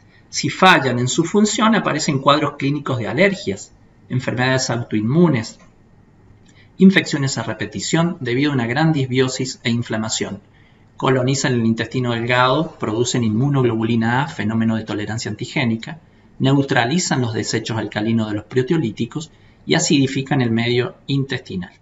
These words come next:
En cuanto a la microbiota proteolítica, generan aminoácidos si están en estado de eubiosis, son muy beneficiosas, pero si están en estado de disbiosis, se transforman en patógenos,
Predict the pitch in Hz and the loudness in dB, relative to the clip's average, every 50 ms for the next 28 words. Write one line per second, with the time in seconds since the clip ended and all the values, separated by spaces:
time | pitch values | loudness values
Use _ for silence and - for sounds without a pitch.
0 | _ _ _ _ _ _ _ 151 147 139 139 156 156 156 147 143 170 156 147 147 | _ _ _ _ _ _ _ -12 -12 -8 -2 2 2 2 2 2 2 2 2 2
1 | 147 147 139 147 147 139 139 139 151 165 170 165 - 175 165 160 147 143 143 131 | 0 -2 -2 -2 -2 0 2 4 4 4 2 2 2 4 6 6 6 6 4 4
2 | 123 120 - - 135 135 131 131 135 135 131 135 143 151 156 151 175 170 - 233 | 2 0 0 -2 0 0 0 2 2 2 2 2 2 0 0 0 -4 -4 -4 -6
3 | 277 - - - - - _ _ _ _ _ _ _ _ _ - - - 135 127 | -8 -10 -14 -20 -20 -20 _ _ _ _ _ _ _ _ _ -20 -8 -6 -2 -2
4 | 135 143 156 156 151 147 139 127 127 123 123 123 135 151 160 160 - 190 190 196 | 0 0 0 0 0 0 0 -2 -2 -2 -2 0 0 -2 -2 -4 -2 0 0 0
5 | 214 208 - - - - - 120 107 - - - 151 160 156 139 127 127 - - | 0 -2 -8 -12 -14 -8 -6 -6 -6 -4 -4 -2 0 0 0 0 -2 -4 0 2
6 | 170 165 165 160 165 190 208 214 214 208 214 233 226 214 190 - - 110 98 - | 2 2 2 2 2 2 2 2 0 0 2 4 4 4 4 0 -4 -6 -8 -8
7 | - - - 143 127 123 127 139 160 190 202 202 196 190 185 185 180 - 180 180 | -10 -8 -4 -2 -2 0 0 2 4 6 8 8 8 8 6 2 2 0 -2 -2
8 | - 208 190 165 135 - 123 - - - 131 131 - - 123 113 - 180 170 175 | 0 2 2 2 0 -2 -8 -10 -8 -6 -6 -6 -6 -8 -8 -4 -2 -2 0 0
9 | 160 147 139 - 180 160 151 143 131 123 120 123 147 170 185 180 - 202 196 208 | 0 -2 -2 -2 0 0 0 2 2 0 0 2 2 2 2 2 0 -4 -6 -6
10 | - _ _ _ _ _ _ _ _ - - 139 - 131 127 131 131 - 156 160 | -10 _ _ _ _ _ _ _ _ -8 -6 -6 -4 -4 -4 -4 -4 -2 0 0
11 | 160 160 151 139 127 123 - 120 123 - - 208 220 214 - 127 110 104 104 - | 2 2 2 0 0 -2 -2 -4 -4 -2 0 0 0 0 -2 -4 -6 -6 -8 -10
12 | - | -14